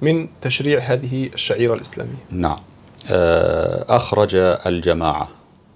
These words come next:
Speaker 2: البخاري ومسلم وأصحاب الكتب ال-، ال-، السنن الأربعة، وأحيانًا يضيفون إلى الجماعة الإمام أحمد بن حنبل،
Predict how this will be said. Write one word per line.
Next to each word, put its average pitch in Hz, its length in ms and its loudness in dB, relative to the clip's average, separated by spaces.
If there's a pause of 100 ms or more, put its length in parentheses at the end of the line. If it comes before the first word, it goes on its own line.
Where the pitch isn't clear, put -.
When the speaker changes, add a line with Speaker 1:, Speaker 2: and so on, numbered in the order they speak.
Speaker 2:
البخاري 80 400 -2
ومسلم 78 500 -6
وأصحاب 78 360 -2
الكتب 73 380 -4
ال-، 73 180 -6
ال-، 76 560 -4
السنن 78 540 -4
الأربعة، 78 800 -2 (520)
وأحيانًا 82 420 2
يضيفون 78 440 -2
إلى 76 140 -2
الجماعة 78 320 -2
الإمام 80 320 -6
أحمد 73 260 -6
بن 73 140 -4
حنبل، 80 360 0